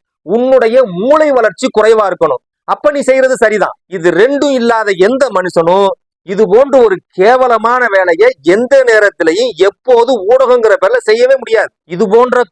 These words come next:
காணொளிகளை இங்கே ஊக்குவிக்கும் ஒரு பெரிய கூட்டம் இருப்பதை பார்க்கும் பொழுது, ஐயோ, தமிழ்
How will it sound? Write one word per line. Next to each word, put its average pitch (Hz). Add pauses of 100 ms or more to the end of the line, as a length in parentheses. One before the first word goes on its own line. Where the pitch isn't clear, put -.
காணொளிகளை 208 (380)
இங்கே 202 (220)
ஊக்குவிக்கும் 247
ஒரு 208 (260)
பெரிய 240 (180)
கூட்டம் 233
இருப்பதை 190 (160)
பார்க்கும் 185
பொழுது, 180 (720)
ஐயோ, 190 (600)
தமிழ் 226